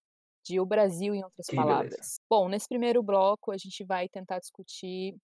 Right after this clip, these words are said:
Speaker 1: os últimos acontecimentos aí que aconteceram no Brasil. Obviamente nem tudo que aconteceu, mas a gente vai pincelar alguns temas que pra gente foi, foi relevante e que vai contribu-, contribuir pra discussão. E eu acho que o primeiro aí que saiu,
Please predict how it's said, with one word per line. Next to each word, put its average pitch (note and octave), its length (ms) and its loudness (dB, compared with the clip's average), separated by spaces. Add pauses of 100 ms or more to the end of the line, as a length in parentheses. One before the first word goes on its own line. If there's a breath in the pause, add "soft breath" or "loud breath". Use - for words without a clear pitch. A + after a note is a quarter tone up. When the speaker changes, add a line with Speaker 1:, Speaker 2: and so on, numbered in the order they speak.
(300)
Speaker 1:
os F3 80 -6
últimos G#3 320 -2
acontecimentos G3 840 -4
aí E3+ 120 -2
que F#3+ 80 -4
aconteceram F3 540 0
no E3+ 100 -8
Brasil. F3 720 0 (280)
Obviamente F#3 500 -4
nem F#3+ 140 -2
tudo G#3+ 220 -2
que - 80 -4
aconteceu, F#3 640 -2
mas F#3 260 -2
a F#3 40 -8
gente F3 120 -10
vai E3+ 120 0
pincelar F#3 420 0
alguns F3 280 0
temas F3 380 -2
que F3 380 -8 (100)
pra F3 200 4
gente F3 420 -6
foi, E3 480 0 (400)
foi F3 120 -2
relevante E3+ 680 0
e E3+ 40 -12
que - 160 -12
vai E3 360 0
contribu-, E3+ 540 -12 (140)
contribuir F3 400 -10
pra F3+ 140 -6
discussão. F#3+ 600 -4 (320)
E A3 120 2
eu B3 120 6
acho B3+ 180 0
que D4 100 -4
o B3+ 60 -4 (340)
primeiro A#3 480 4
aí F#3+ 160 6
que G3+ 180 -6
saiu, F3+ 640 0